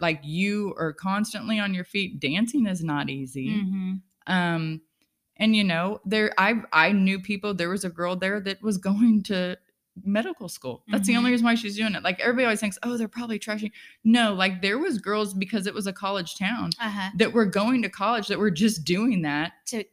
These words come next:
Speaker 2: to have money,
Speaker 1: to
Speaker 2: the
Speaker 1: have,
Speaker 2: income.
Speaker 1: yeah,
Speaker 2: Yeah.
Speaker 1: because they're living off of
Speaker 2: <clears throat>
Speaker 1: ramen noodles, you
Speaker 2: Mm-hmm.
Speaker 1: know?
Speaker 2: Yeah.
Speaker 1: And, you know, so that, that's one thing that changed my perspective doing that, 'cause I was like, you know, I went in there and I'm like, "Oh, I don't know." And I'm just sitting there and they're like, "No, you're gonna do this." And I'm like,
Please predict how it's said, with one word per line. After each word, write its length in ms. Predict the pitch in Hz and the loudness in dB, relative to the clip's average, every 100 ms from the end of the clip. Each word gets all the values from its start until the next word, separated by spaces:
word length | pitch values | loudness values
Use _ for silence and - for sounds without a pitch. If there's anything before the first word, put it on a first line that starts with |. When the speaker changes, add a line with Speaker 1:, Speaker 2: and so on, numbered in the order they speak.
| - - | -14 -8
Speaker 2:
to 100 | 226 | -6
have 280 | 214 220 180 | -4 -4 -4
money, 360 | 214 247 170 | -4 -4 -4
Speaker 1:
to 120 | - | 2
Speaker 2:
the 60 | 247 | 4
Speaker 1:
have, 200 | 240 214 | 6 4
Speaker 2:
income. 160 | - 185 | 2 2
Speaker 1:
yeah, 220 | 226 214 | 2 2
Speaker 2:
Yeah. 260 | 214 233 190 | 0 2 4
Speaker 1:
because 460 | 233 240 214 185 | 2 4 0 0
they're 200 | 156 202 196 | 0 0 2
living 340 | 202 208 202 | 2 2 0
off 100 | 202 | 0
of 60 | 196 | 2
Speaker 2:
<clears throat> 80 | |
Speaker 1:
ramen 400 | 185 180 180 170 | 2 2 2 0
noodles, 560 | 175 214 180 135 247 240 | 0 0 -2 -2 -2 0
you 200 | 220 196 | 0 0
Speaker 2:
Mm-hmm. 60 | 175 | 0
Speaker 1:
know? 340 | 170 170 196 _ - | -2 -4 -8 _ -12
Speaker 2:
Yeah. 300 | 214 190 175 - - | -4 -2 -2 -6 -2
Speaker 1:
And, 380 | 233 208 196 - _ | 0 0 -2 -8 _
you 160 | 208 214 | -4 -2
know, 140 | 202 | -4
so 160 | - 208 | -4 -4
that, 300 | 226 240 - 202 | -2 -2 -4 -4
that's 240 | 240 - | -4 -2
one 140 | 226 214 | -4 -4
thing 220 | 196 190 | -6 -8
that 100 | - | -10
changed 320 | - 180 170 | -10 -10 -10
my 140 | 165 151 | -12 -12
perspective 640 | 165 156 - 147 160 147 | -12 -12 -10 -10 -12 -14
doing 200 | 151 151 | -10 -8
that, 200 | 151 - | -8 -10
'cause 120 | 165 | -10
I 40 | 165 | -8
was 120 | 156 | -8
like, 200 | 151 - | -12 -12
you 80 | 165 | -12
know, 80 | |
I 100 | 160 | -10
went 200 | 151 160 | -10 -8
in 100 | 160 160 | -8 -6
there 160 | 156 | -6
and 80 | 151 | -8
I'm 80 | 139 | -8
like, 160 | 135 - | -10 -12
"Oh, 240 | 190 202 202 | -12 -8 -8
I 20 | |
don't 160 | 196 185 | -6 -4
know." 180 | 190 190 | -4 -4
And 100 | 180 | -8
I'm 80 | 156 | -10
just 220 | 160 - | -14 -12
sitting 280 | 202 - 196 | -12 -8 -8
there 220 | 190 185 | -4 -2
and 100 | 185 | -2
they're 100 | 151 | -4
like, 160 | 151 - | -12 -6
"No, 160 | 208 214 | -2 0
you're 140 | 202 | -2
gonna 160 | 190 185 | -4 -6
do 180 | 196 | -8
this." 220 | 196 190 190 | -8 -10 -8
And 80 | |
I'm 120 | 175 170 | -8 -8
like, 180 | 160 | -12